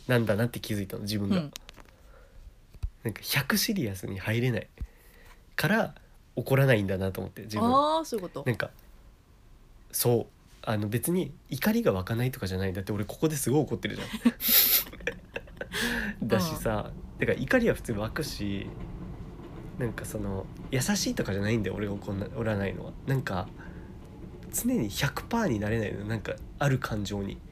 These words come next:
Speaker 1: でもさ、怒るって百パーで怒んないとさ、
Speaker 2: うん。
Speaker 1: 九十九パー怒って一パー冷静ってなくない？
Speaker 2: うんうん。
Speaker 1: それってその一パーの冷静がさ、怒ってる自分を客観で見ちゃうじゃん。
Speaker 2: うん。
Speaker 1: そしたら怒れないじゃん。
Speaker 2: うん。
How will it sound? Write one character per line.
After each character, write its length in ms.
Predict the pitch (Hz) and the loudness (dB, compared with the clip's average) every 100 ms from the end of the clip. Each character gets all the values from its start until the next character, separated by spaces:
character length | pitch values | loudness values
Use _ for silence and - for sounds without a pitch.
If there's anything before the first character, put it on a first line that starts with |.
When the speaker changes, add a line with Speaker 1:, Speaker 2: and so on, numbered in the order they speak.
| - - | -12 0
Speaker 1:
で 80 | 190 | 2
も 60 | |
さ、 160 | - - - - - | 2 -6 -10 -6 0
怒 280 | 143 370 | 2 4
る 80 | 359 | 2
っ 20 | |
て 160 | - - | 0 -8
百 320 | - 135 - | -4 -4 -4
パ 120 | - | -2
ー 40 | 269 | 0
で 80 | 135 | 0
怒 200 | 101 120 | 2 0
ん 60 | |
な 60 | 101 | 0
い 80 | 90 | -2
と 80 | |
さ、 280 | 92 92 87 160 | -2 0 0 -2
Speaker 2:
う 20 | |
ん。 80 | 185 - - - - | -12 -16 -20 -20 -12
Speaker 1:
九 160 | - 254 | -4 -2
十 160 | 254 | 0
九 160 | - 127 | -2 0
パ 140 | 131 | 2
ー 20 | 110 | 2
怒 160 | 104 | 0
っ 40 | 117 | -4
て 120 | 104 | -2
一 220 | 101 - | -4 0
パ 80 | 117 | 2
ー 60 | |
冷 140 | 110 110 | 2 2
静 120 | 123 | 0
っ 20 | |
て 80 | 101 | -2
な 120 | 95 | -2
く 120 | 190 | 2
な 100 | 175 | 2
い？ 40 | 156 | 0
Speaker 2:
う 40 | |
ん 20 | 147 | -6
う 20 | |
ん。 60 | 180 | -10
Speaker 1:
そ 140 | 180 196 | -4 -4
れ 60 | |
っ 20 | 233 | -2
て 100 | 120 | -4
そ 120 | 120 | -2
の 80 | 110 | -4
一 240 | 123 - | -4 -2
パ 100 | 240 | 0
ー 40 | 196 | 0
の 120 | 104 | 2
冷 160 | 110 | 0
静 220 | 120 123 113 | 0 0 -2
が 100 | 113 | -4
さ、 300 | 120 98 - - - - - | -4 -4 -8 -20 -20 -16 -8
怒 160 | - 208 | -2 -2
っ 20 | |
て 100 | 117 | 0
る 60 | 101 | -2
自 140 | 104 | -2
分 120 | 107 104 | -2 -2
を 40 | |
客 180 | - 113 | -2 -4
観 160 | - 170 | -2 0
で 80 | |
見 100 | 160 | 0
ち 80 | 156 | 0
ゃ 40 | 95 | -2
う 40 | |
じ 80 | 180 | 0
ゃ 20 | |
ん。 40 | |
Speaker 2:
う 20 | 160 | -2
ん。 220 | 143 - - - | -4 -14 -18 -8
Speaker 1:
そ 100 | 170 | -4
し 60 | |
た 80 | - | 0
ら 60 | 110 | 0
怒 160 | 104 | 2
れ 80 | 127 | 2
な 80 | 131 | 2
い 60 | 95 | -2
じ 80 | |
ゃ 40 | - | -6
ん。 20 | |
Speaker 2:
う 40 | 165 | -10
ん。 320 | 151 139 180 | -10 -10 -14